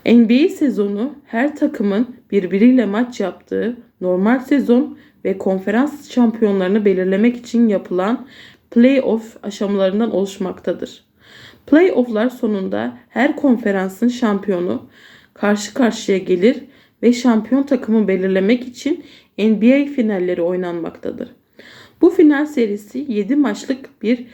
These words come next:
formatta oynanır ve kazanan takım şampiyon olmaktadır. N B A'in kültürel etkisine ve küresel etkisine bakacak olursak,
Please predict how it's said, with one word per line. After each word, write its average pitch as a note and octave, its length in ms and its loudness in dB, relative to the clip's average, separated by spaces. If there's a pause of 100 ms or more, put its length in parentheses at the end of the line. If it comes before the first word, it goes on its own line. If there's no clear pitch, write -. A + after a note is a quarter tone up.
(280)
formatta G#3 520 2
oynanır G3+ 480 2
ve G#3 220 -2 (260)
kazanan A3+ 440 0
takım E4 340 -6
şampiyon B3 500 2
olmaktadır. - 760 -4 (800)
N G#3 240 4
B A3 60 2
A'in D4+ 240 2
kültürel B3+ 560 -2 (380)
etkisine G3+ 720 -4
ve G#3 140 2
küresel G3 400 0
etkisine G#3+ 480 -2
bakacak A#3+ 380 0
olursak, G3+ 600 -2